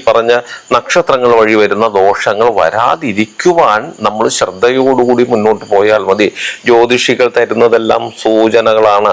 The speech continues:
അവർ പറയുന്നതൊന്നും തെറ്റല്ല, നൂറ്റിയൊന്ന് ശതമാനം ശരി തന്നെയാണ്. നമ്മൾ ശ്രദ്ധയോടുകൂടി പോവുക. അല്ല, നിങ്ങൾ എത്ര ശ്രദ്ധയോടുകൂടി പോയാലും അത് വരും എന്നല്ല പറയുന്നതിൻ്റെ അർത്ഥം. അപ്പം നമ്മൾ ശ്രദ്ധയോടുകൂടി പോവുക.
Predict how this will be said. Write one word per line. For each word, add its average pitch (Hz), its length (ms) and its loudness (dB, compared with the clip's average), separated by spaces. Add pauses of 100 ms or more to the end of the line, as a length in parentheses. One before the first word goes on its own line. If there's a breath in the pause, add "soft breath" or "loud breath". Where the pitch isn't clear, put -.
അവർ 110 160 2 (100)
പറയുന്നതൊന്നും 113 680 0
തെറ്റല്ല, 110 340 -2 (540 loud breath)
നൂറ്റിയൊന്ന് 117 580 0
ശതമാനം 113 560 0
ശരി 110 200 -2
തന്നെയാണ്. 92 240 -2
നമ്മൾ 156 140 -2 (120)
ശ്രദ്ധയോടുകൂടി 156 760 2 (100)
പോവുക. 101 240 2 (440 loud breath)
അല്ല, 135 100 0 (120)
നിങ്ങൾ 151 180 0
എത്ര - 160 -2 (140)
ശ്രദ്ധയോടുകൂടി 135 720 2
പോയാലും 123 420 4
അത് 123 160 0
വരും 123 240 2 (180)
എന്നല്ല 143 420 -4 (100)
പറയുന്നതിൻ്റെ 90 540 -2
അർത്ഥം. 85 240 -10 (100)
അപ്പം 175 220 -6
നമ്മൾ 165 140 -2 (520 loud breath)
ശ്രദ്ധയോടുകൂടി 113 360 2 (340)
പോവുക. 82 200 2